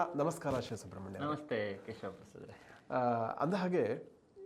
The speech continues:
Speaker 1: ನಾನು ಈಗಾಗಲೇ ಹೇಳಿದೆ, ಆರೋಗ್ಯ ವಿಮೆ ಬಗ್ಗೆ ನಾಲೆಡ್ಜ್ನ ಒಂದು ಕೊರತೆ ನಮ್ಮಲ್ಲಿ ಇರುವಂಥದ್ದು. ಹಾಗಾಗಿ ಈ ಸೀರೀಸ್ ಬಹಳ ಉಪಯುಕ್ತ ಆಗುತ್ತೆ ಅಂತ ನನಗೆ ಖಂಡಿತ ಅನ್ಸುತ್ತೆ. ಹಾಗಾಗಿ ಮೊದಲನೇ ಪ್ರಶ್ನೆ ಏನಂತಂದ್ರೆ, ಆರೋಗ್ಯ ವಿಮೆ ಯಾಕೆ ಬೇಕು ಅನ್ನುವಂಥದ್ದು.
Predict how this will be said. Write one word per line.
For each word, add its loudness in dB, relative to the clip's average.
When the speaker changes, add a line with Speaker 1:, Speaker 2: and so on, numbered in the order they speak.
Speaker 1:
ನಾನು 0
ಈಗಾಗಲೇ 4
ಹೇಳಿದೆ, 0
ಆರೋಗ್ಯ 4
ವಿಮೆ 6
ಬಗ್ಗೆ 2
ನಾಲೆಡ್ಜ್ನ 2
ಒಂದು 4
ಕೊರತೆ 2
ನಮ್ಮಲ್ಲಿ 0
ಇರುವಂಥದ್ದು. -4
ಹಾಗಾಗಿ 4
ಈ 8
ಸೀರೀಸ್ 8
ಬಹಳ 4
ಉಪಯುಕ್ತ 6
ಆಗುತ್ತೆ 4
ಅಂತ -2
ನನಗೆ 0
ಖಂಡಿತ 2
ಅನ್ಸುತ್ತೆ. 2
ಹಾಗಾಗಿ 8
ಮೊದಲನೇ 8
ಪ್ರಶ್ನೆ 4
ಏನಂತಂದ್ರೆ, 2
ಆರೋಗ್ಯ 6
ವಿಮೆ 4
ಯಾಕೆ 8
ಬೇಕು 10
ಅನ್ನುವಂಥದ್ದು. -6